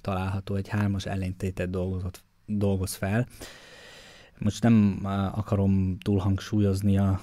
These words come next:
szimbolikát, de a három ugye ez egy szent szám, és maga a téma is, ö, vallással kapcsolatos. Úgyhogy itt sem véletlen a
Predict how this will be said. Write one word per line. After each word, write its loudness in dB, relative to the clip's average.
szimbolikát, 2
de -2
a 0
három 0
ugye 0
ez -2
egy -4
szent 0
szám, 2
és 0
maga 0
a 0
téma 2
is, -4
ö, -4
vallással -2
kapcsolatos. -2
Úgyhogy 4
itt 4
sem 4
véletlen 4
a 4